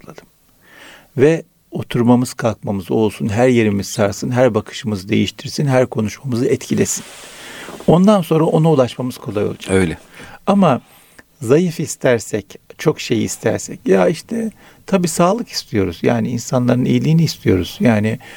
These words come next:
Speaker 1: çocuklarımızın da ahlaklı
Speaker 2: Hı hı.
Speaker 1: insanlar olmasını istiyoruz. Yani yollarda düzgün olsun falan. Böyle her tepeden, her telden
Speaker 2: Hı hı.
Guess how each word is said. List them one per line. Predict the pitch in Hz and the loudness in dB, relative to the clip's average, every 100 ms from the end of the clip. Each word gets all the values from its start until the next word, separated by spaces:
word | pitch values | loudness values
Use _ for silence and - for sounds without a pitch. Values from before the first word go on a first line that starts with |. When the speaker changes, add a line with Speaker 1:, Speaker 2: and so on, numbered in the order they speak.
| - | -20
Speaker 1:
çocuklarımızın | - 131 - 139 131 131 117 110 | -12 -8 0 0 2 -2 0 2
da | 110 - | 2 2
ahlaklı | 127 131 135 - | -2 -2 -2 -2
Speaker 2:
Hı | |
hı. | 170 | -2
Speaker 1:
insanlar | - 127 104 | 0 0 2
olmasını | 98 98 92 87 110 | 0 0 -2 -2 -4
istiyoruz. | - - - - - - - - - - | -4 -2 0 0 -4 -16 -20 -20 -18 0
Yani | 156 131 120 | 2 4 4
yollarda | 127 139 143 131 | 4 4 2 2
düzgün | 120 123 147 | -2 -6 -2
olsun | 135 104 101 | 0 0 -2
falan. | 123 127 | -2 0
Böyle | 147 175 | 2 2
her | 180 | 2
tepeden, | - 113 120 156 | -2 -6 -4 0
her | 156 | 0
telden | - 120 104 | 0 0 0
Speaker 2:
Hı | |
hı. | 90 | -2